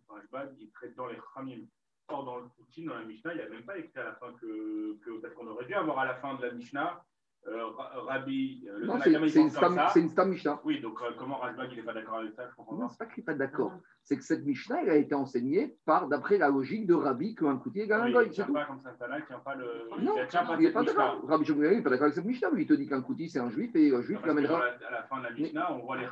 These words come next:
Speaker 1: Khamim, ils sont pas d'accord.
Speaker 2: D'accord,
Speaker 1: Ça
Speaker 2: mais la
Speaker 1: va.
Speaker 2: première partie, c'est une stam Mishnah qui va... c'est ça qui dit Rabbi Bar, que cette Mishnah, elle va comme Rabbi. Maintenant, il y a Rav Lazar, il n'est pas d'accord. Amar Rav Lazar, Matnitin Benochim.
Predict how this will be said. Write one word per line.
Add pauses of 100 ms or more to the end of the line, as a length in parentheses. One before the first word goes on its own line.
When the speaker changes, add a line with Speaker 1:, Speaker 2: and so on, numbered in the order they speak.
(100)
Speaker 1:
Khamim,
ils
sont
pas
d'accord.
Speaker 2:
D'accord,
Speaker 1:
Ça
Speaker 2:
mais
la
Speaker 1:
va.
Speaker 2:
première
partie,
c'est
une
stam
Mishnah
qui
va...
c'est
ça
qui
dit (240)
Rabbi
Bar,
que
cette
Mishnah,
elle
va
comme
Rabbi. (180)
Maintenant,
il
y
a (160)
Rav
Lazar,
il
n'est
pas
d'accord. (440)
Amar
Rav
Lazar,
Matnitin
Benochim.